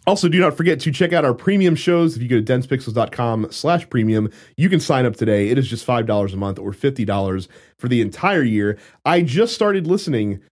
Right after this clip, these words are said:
to the most recent airing of Grievances. I have not, I, I, and I stopped right before Mike had got to <clears throat> his amazing story about a couch, I'm assuming.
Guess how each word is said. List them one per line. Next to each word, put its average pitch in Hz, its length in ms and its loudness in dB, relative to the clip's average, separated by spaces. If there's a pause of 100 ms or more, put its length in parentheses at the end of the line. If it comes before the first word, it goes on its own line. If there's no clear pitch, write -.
(220)
to 151 160 -2
the 135 140 4
most 135 240 2
recent 135 320 0
airing 131 260 2
of 113 80 -2
Grievances. 170 500 -2
I 117 120 0
have 120 120 0
not, 143 380 0
I, 135 140 0
I, 151 140 0
and 160 180 0
I 156 140 2
stopped 214 500 -2 (200)
right 180 280 2
before 185 400 0
Mike 135 240 0
had 131 140 -4
got 123 260 -2
to 117 220 -2
<clears throat> 107 80 2
his 107 360 0 (300)
amazing 143 500 2
story 98 520 -2 (1160)
about 135 300 2
a - 60 0
couch, - 480 -2
I'm 113 100 0
assuming. 101 460 -2